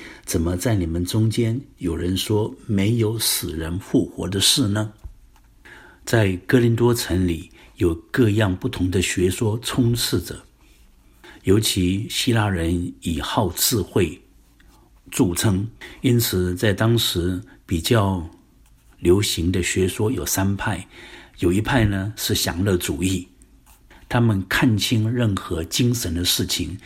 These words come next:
觉得人死了就一切不见了，因此在活着的时候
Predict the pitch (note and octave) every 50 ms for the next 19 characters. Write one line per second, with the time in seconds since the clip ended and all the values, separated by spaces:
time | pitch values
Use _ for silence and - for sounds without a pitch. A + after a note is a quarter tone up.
0 | - - - - - - - G#2 G2+ A2+ G#2+ F2+ F2+ G2 A2+ A#2+ - - - -
1 | D2+ C#2+ D2 D#2+ F2+ - - - - - - - - F3 - - - C3+ G#2 -
2 | F#2+ F2 - - C3 G2 E2 D#2+ D2 - - - - - - - - A#2 A#2 A#2
3 | - - - F#2 E2 E2+ E2+ G#2 - _ - A2+ G2 F2+ - - - F#2+ F#2+ G2+
4 | A2+ A#2+ G2+ F#2+ F2+ F2+ - - F#2+ - - G2+ F2